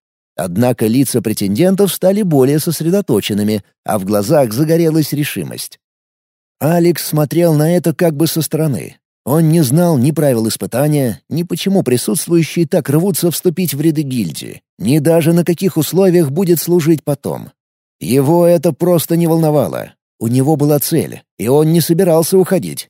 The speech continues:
не сделав всего возможного, чтобы ее приблизить. А на мнение окружающих ему было плевать.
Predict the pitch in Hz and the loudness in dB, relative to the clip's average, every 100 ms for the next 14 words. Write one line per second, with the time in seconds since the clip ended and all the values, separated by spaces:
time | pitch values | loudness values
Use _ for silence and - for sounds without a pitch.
0 | - 165 135 131 117 120 - 131 123 131 | -4 -2 0 2 2 0 -2 -2 0 0
1 | 160 196 90 76 67 - 135 143 139 131 | 2 0 0 -6 -8 -4 -2 0 0 0
2 | - 160 160 95 69 - - _ _ _ | 0 -2 -2 -6 -8 -14 -18 _ _ _
3 | - 110 123 120 147 151 135 120 120 120 | -10 -4 0 2 2 2 0 0 -2 0
4 | 208 175 - 165 180 190 175 165 151 143 | 0 0 0 -2 0 0 2 0 0 -2
5 | 85 52 - | -4 -8 -14